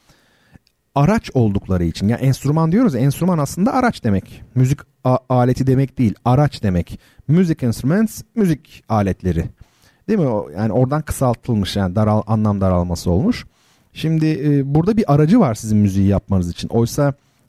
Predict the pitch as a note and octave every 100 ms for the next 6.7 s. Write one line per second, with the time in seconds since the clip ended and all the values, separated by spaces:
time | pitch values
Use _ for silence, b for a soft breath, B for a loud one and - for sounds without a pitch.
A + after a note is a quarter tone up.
0 | - G2+ E2+ B2+ A#2+ F#3 G3+ D#3 D3 F#3
1 | F3 C3 C#3 B2+ C3 F#2+ - - - -
2 | G2+ - G#2 G2+ G2 F#2 F#2 F2 F2 E2+
3 | A2+ F3 - C3+ D3 D#3+ G3 - - -
4 | - C3+ C#3 D#3 C3+ F#2+ G2+ A2+ A#2 A#2
5 | - A2 - - G#2+ - A2+ A2 G#2+ G2
6 | A2 G#2+ - G#2 G#2+ G3 -